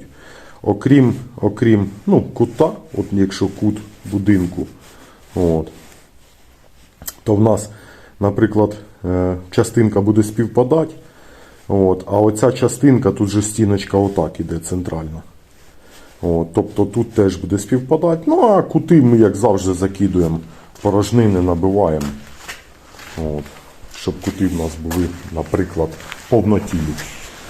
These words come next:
Можна цього, на цьому блоці можна цього не робити. От якось так. Так, все, перевірку завершено. Зараз станка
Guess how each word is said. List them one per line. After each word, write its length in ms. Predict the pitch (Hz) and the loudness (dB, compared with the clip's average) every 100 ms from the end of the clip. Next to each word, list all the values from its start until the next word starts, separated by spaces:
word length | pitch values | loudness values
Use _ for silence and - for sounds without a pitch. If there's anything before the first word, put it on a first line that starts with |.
| - | 0
Можна 280 | 233 107 98 | 2 2 0
цього, 220 | 110 98 | 2 4
на 160 | 123 | 4
цьому 280 | 143 180 123 | 4 4 4
блоці 360 | 113 143 120 101 | 4 4 4 2
можна 300 | 101 87 87 | 0 0 -2
цього 240 | - 87 | -2 -2
не 100 | 85 | -2
робити. 380 | 82 73 69 - - - - - - - - - - - - - - - | -4 -6 -10 -14 -18 -20 -20 -20 -20 -20 -20 -20 -16 -16 -18 -20 -18 -10
От 180 | - 98 | -4 0
якось 320 | 101 - - | 0 -2 -6
так. 440 | - 82 76 - - - - - - - - - - - - - - - - - | -4 -6 -6 -12 -18 -16 -14 -14 -16 -20 -18 -12 -12 -12 -18 -10 -8 -8 -12 -2
Так, 140 | - - | 0 0
все, 220 | - 190 | 2 2
перевірку 500 | - 175 180 - 175 | 4 4 4 4 4
завершено. 760 | 160 175 202 180 - 160 143 131 | 4 6 6 6 4 6 6 6
Зараз 360 | 127 131 113 | 4 4 4
станка 540 | - 127 117 117 104 | 2 0 2 2 2